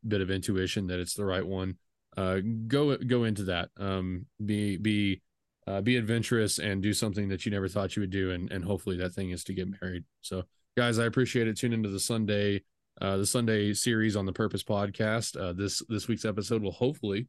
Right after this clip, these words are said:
feature Trevin Beatty, uh, the, the, the legendary Trevin. Uh, we're gonna talk about his purpose. Uh, Clyde says that he is a, a really good person, a really good dude, and a really cool dude that, that I need to talk to. So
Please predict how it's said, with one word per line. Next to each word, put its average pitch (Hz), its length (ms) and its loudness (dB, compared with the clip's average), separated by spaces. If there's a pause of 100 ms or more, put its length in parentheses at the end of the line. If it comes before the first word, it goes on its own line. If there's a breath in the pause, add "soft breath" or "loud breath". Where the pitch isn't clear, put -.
feature 107 240 -2
Trevin 98 320 -2
Beatty, 98 340 0 (420)
uh, 92 380 -2 (160)
the, 98 320 -2
the, 95 480 -2
the 98 160 -2
legendary 98 640 0
Trevin. 101 400 -2 (340)
Uh, 101 120 0
we're 101 120 0
gonna 101 140 2
talk 101 220 -2
about 95 180 -2
his 101 180 0
purpose. 98 540 -4 (360)
Uh, 95 220 0
Clyde 101 340 0
says 98 300 -2
that 98 140 -2
he 98 200 -2
is 92 160 -2
a, 92 160 0
a 90 260 -2
really 113 200 4
good 107 160 2
person, 110 300 2
a 101 40 0
really 101 160 2
good 98 160 0
dude, 101 220 0
and 92 100 -2
a 90 40 -4
really 92 200 -4
cool 101 220 0
dude 92 300 -2
that, 90 220 -4 (340)
that 104 100 0
I - 20 0
need 95 200 -2
to 92 40 -6
talk 87 320 -4
to. 90 180 -2
So 95 280 -2